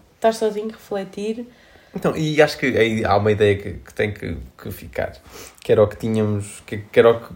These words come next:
Speaker 2: foi o que nós falámos. Foi, nós <coughs> não podemos ser completados e complementados por outra pessoa. Temos que ser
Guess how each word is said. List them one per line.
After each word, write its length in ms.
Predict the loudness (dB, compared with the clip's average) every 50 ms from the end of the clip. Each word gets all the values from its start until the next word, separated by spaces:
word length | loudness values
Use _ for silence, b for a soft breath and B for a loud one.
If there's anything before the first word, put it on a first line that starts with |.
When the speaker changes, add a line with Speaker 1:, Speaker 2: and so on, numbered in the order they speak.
| -20 -8
Speaker 2:
foi 160 | -2 0 0
o 100 | 0 -2
que 120 | -4 -4 0
nós 220 | 0 0 0 0
falámos. 440 | -2 0 2 4 4 4 2 0 -4 -10 -16 -20 -20 _ _ _ _
Foi, 460 | -20 -6 0 2 4 4 2 0 -4 -12 B B B B B B B B -16 -10
nós 480 | -4 0 2 4 4 2 0 2 4 6 8 10 12 12 12 10 8 8
<coughs> 400 | 10 10 10 10 8 4 0 -2
não 300 | 0 2 4 4 2 2
podemos 580 | -2 -6 -4 0 0 0 0 0 -4 -8 -8 -6
ser 240 | -6 -6 -6 -8 -12 _ _ _ _ _ _ _ _ _ _ _ _ _ _ _ _ _ _ _ _ _
completados 1080 | -10 -8 -8 -8 -10 -14 -12 -12 -10 -10 -10 -4 2 4 4 4 4 2 -2 -10 -12 -12
e 80 | -12 -8
complementados 840 | -4 -4 -4 -4 -4 -4 -4 -4 -6 -2 2 4 4 4 2 -2 -8 -14 -20 _ _ _ _ _ _ -20 -14 _
por 140 | -2 0 0
outra 140 | 0 0 -4
pessoa. 280 | -10 -12 -14 -14 -14 -16 -20 _ _ _ _
Temos 180 | -8 -8 -8 -8
que 80 | -10
ser 380 | -4 -2 0 0 -2 -2 -8